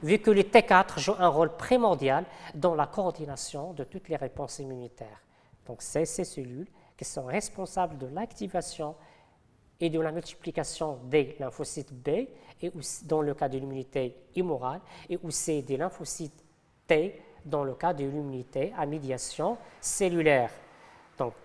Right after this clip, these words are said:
le sida déclaré, durant cette phase, le trouve, l'organisme se trouve attaqué par, donc, l'apparition de symptômes liés aux maladies opportunistes,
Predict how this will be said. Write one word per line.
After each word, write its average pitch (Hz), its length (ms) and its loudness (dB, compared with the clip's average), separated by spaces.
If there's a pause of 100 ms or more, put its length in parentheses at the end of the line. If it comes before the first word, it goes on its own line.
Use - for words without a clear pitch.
(680)
le 165 120 2
sida 208 280 6
déclaré, 143 640 0 (320)
durant 151 220 0
cette 143 240 -4
phase, - 480 -6 (360)
le 151 120 4
trouve, 147 340 -2 (460)
l'organisme 147 560 2
se - 140 -6
trouve 151 340 -4 (320)
attaqué 160 400 0
par, 147 400 2 (320)
donc, 135 240 0
l'apparition 151 640 0
de 139 140 -2
symptômes 165 540 0
liés 139 340 0
aux 147 80 -4
maladies 151 460 -2 (360)
opportunistes, - 1000 -4